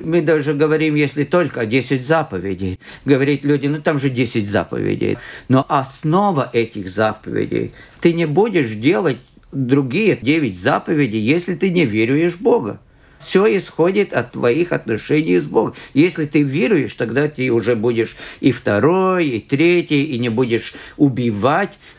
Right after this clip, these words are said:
Имам говорил о этой страсти гнев. А Бог в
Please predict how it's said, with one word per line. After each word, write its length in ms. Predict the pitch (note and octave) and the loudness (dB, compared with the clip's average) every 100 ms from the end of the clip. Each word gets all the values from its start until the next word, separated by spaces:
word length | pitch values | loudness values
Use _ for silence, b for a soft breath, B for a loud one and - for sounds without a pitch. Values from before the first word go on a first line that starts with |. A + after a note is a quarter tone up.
| b b | b b
Имам 340 | E3+ D3+ E3+ F3 | 2 4 2 0
говорил 500 | C3+ B2+ C#3+ C#3+ - | 0 2 2 0 -2
о 60 | D3+ | 0
этой 320 | D3+ D3 A#2+ | 0 0 0
страсти 760 | - D3+ D#3+ - C3+ A#2+ - _ _ - | 0 0 0 -2 0 0 -4 _ _ -4
гнев. 420 | C3 E3 D3+ G2 - - | 2 4 2 -2 -10 -2
А 160 | C3 | 0
Бог 400 | B2 D#3 B3 F3 G#2+ | 2 2 0 -2 -8
в 120 | B2+ | -8